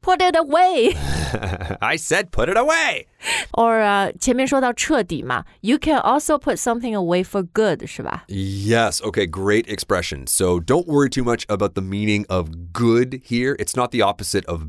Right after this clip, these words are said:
Speaker 2: bad. When we say for good, we mean forever.
Speaker 1: 嗯，forever。哎，那如果没有那么彻底for good，比如说我，我决定这一周、下一周都不用手机。
Speaker 2: Uh, well, you could be specific and say a week or two weeks,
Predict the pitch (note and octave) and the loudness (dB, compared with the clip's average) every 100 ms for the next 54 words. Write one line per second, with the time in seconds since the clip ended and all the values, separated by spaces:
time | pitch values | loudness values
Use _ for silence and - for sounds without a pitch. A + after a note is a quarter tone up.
0 | D#2 D2 D#2+ G2+ B2+ - - - G2+ B2 | -6 -4 -2 -4 -4 -16 -14 -6 0 0
1 | D3+ - B2+ - - A2 A2 G2+ E2+ E2+ | 2 0 -2 -4 -2 2 2 0 -4 -4
2 | A2 A2+ C#3+ D#3 - A2 G#2+ G#2+ G#2+ G#2+ | 2 2 0 -4 -4 -2 0 0 0 -2
3 | _ _ _ - G#2 G#2 A#2 - - _ | _ _ _ -6 2 4 4 0 -10 _
4 | A#3+ B3+ G#3 F3 - G#3+ - G#3+ A#3 G3+ | -2 0 0 -2 -2 -4 -2 0 0 0
5 | E3+ B2+ - - - _ - B3+ F4+ E4+ | -2 -2 -6 -20 -20 _ -4 0 4 4
6 | D4 G#3 A#3+ E4+ C4 G#3+ - C#4+ G#3 F3+ | 2 2 4 2 0 -2 -2 -4 -2 -4
7 | - G3 B3+ A3 E3+ - - - G#3 G3 | -4 -2 0 0 -2 -12 -20 -2 2 4
8 | G#3 - A3 G#3 F#3 F3+ E3+ E3+ F3+ F#3 | 2 -2 0 0 2 2 2 2 -2 0
9 | G#3 G#3 A3 F#3+ F#3+ - _ - D4 B3+ | 0 0 -2 -2 -2 -6 _ -2 0 0
10 | G3+ A#3+ A3 A3+ - - A3 F3+ F3 F#3+ | 0 0 2 0 -2 -4 -6 -6 -4 -4
11 | F#3+ D3+ D3+ D3+ - - - - - _ | -4 -6 -8 -8 -12 -10 -10 -12 -16 _
12 | - - - F#3 E3 F#3 E3 - G#3+ E3+ | -20 -8 0 2 4 2 0 0 0 0
13 | D#3+ D3+ - - A2 - B2+ - G2+ G2 | 0 0 0 2 2 2 0 0 -4 0
14 | G#2+ G2 F#2+ F#2+ F#2 F#2 F#2 G2 G2 - | 2 4 6 4 4 0 2 2 0 -2
15 | E2+ - G2+ F#2 F2+ F2+ | -4 -2 -2 0 -2 -2